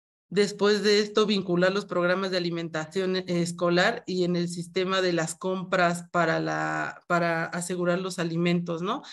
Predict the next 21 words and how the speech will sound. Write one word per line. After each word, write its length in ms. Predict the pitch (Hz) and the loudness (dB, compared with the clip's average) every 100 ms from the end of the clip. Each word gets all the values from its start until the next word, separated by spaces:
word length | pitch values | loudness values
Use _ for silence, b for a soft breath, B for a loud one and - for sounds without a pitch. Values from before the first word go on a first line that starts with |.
| B B - | B B -2
Lo 180 | 190 | 0
que 140 | 196 190 | 2 2
nosotros 460 | 180 175 202 226 | 2 0 0 -2
estamos 400 | 202 175 190 202 | -2 0 0 0
tratando 480 | 202 202 202 208 202 | 0 0 0 0 0
de 140 | 208 220 | 0 0
hacer 340 | 220 233 226 | 2 0 2
es 240 | 190 196 - | -2 -4 -4
integra-, 520 | 202 190 175 175 180 | -6 -2 0 0 -2
integrar 520 | 185 190 185 185 196 196 | -4 -2 0 2 0 0
que 120 | 180 | -6
toda 300 | 180 220 233 | -2 0 2
la 140 | 208 | 0
producción 560 | 180 175 175 175 202 208 | -2 -4 -4 -4 -2 -2
de 80 | 196 | -2
los 160 | 175 | -2
huertos 300 | 175 180 - | -4 -4 -4
familiares 560 | 190 190 190 196 185 - | -4 -2 0 0 -2 -4
que 140 | 175 | -8
sean 340 | 170 180 185 185 | 0 2 2 0
excedentes 1040 | 202 196 - 165 165 202 226 233 302 359 | -2 0 -2 0 2 2 2 -2 -4 -6